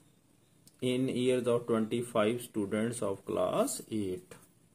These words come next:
लो, ऐसे क्वेश्चन वन है, Following data दिया ना, number of children in forty families, कितने कितने children है, चालीस फैमिली हैं।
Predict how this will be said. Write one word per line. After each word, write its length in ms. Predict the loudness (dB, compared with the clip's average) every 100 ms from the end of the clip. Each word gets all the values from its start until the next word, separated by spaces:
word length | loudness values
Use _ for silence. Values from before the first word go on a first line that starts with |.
| _ _ _ _
लो, 160 | 2 4
ऐसे 260 | 4 4
क्वेश्चन 420 | 6 6 6 4 4
वन 360 | 6 6 6
है, 120 | 4 2 -4 -16 -20 -20 -20 -20 -6
Following 320 | 2 4 6 6
data 260 | 6 8 6
दिया 320 | 6 4 4
ना, 180 | 4 2 2 0 -4 -8 -4 0
number 300 | 2 2 4
of 160 | 2 2
children 340 | 2 4 2 2
in 140 | 0
forty 380 | 2 2 2 0
families, 420 | 2 2 2 0
कितने 360 | -2 -2 0 0
कितने 360 | 0 0 0 2
children 540 | 2 2 2 0 0
है, 160 | 0 -2
चालीस 340 | 0 2 2
फैमिली 360 | 0 -2 0 0
हैं। 180 | 0